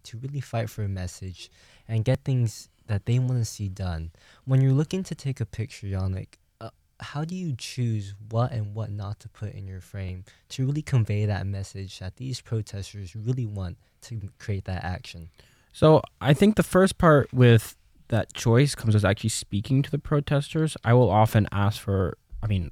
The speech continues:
Speaker 2: you usually should ask for permission whenever you take someone's photo. And so that sort of guides your step one. And then when things get too chaotic or too out of hand, um, you just kinda gotta take it one step at a time on who you're framing in. And a lot of the time that ends up being either the leader of a protest or someone that's in the front, that's up,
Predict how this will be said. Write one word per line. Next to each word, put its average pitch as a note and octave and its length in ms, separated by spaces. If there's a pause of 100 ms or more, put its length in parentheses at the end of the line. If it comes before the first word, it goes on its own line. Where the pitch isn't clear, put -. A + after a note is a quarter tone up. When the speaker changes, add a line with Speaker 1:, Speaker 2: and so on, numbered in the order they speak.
(100)
Speaker 2:
you A#2 220
usually A#2 240
should F3 260
ask B2 260
for - 80
permission A2+ 320
whenever F2+ 200
you F#2 100
take - 220
someone's - 260
photo. - 460
And G#2 180
so A2+ 80
that B2 240
sort A#2+ 140
of G2+ 180
guides D#2+ 360
your F#2 80
step - 260 (100)
one. F#2+ 320 (480)
And A2+ 140
then A2+ 160
when A2+ 100
things C3+ 320
get A2+ 280 (280)
too C#3 160
chaotic A2+ 500
or G#2 60
too A#2+ 320
out G#2 120
of G2+ 100
hand, G#2+ 440 (460)
um, G2+ 380
you G#2 100
just - 160
kinda D3 220
gotta A#2 220
take A#2 180
it G2+ 80
one A2 160
step A2 160
at G2+ 60
a G2+ 40
time A2+ 320
on G#2 120
who A#2 200
you're G#2+ 160
framing G#2 400
in. D#3 200
And B2+ 200
a G2+ 80
lot A2 240
of G#2+ 80
the A2+ 60
time A2 160
that G2+ 180
ends G2+ 220
up - 160
being F#2+ 260
either F2+ 240
the F#2 120
leader C3 260
of C3 60
a A#2+ 60
protest G#2+ 520
or - 80
someone G2 260
that's F#2 180
in G2+ 180
the F#2+ 60
front, A2 460
that's E2 240
up, - 320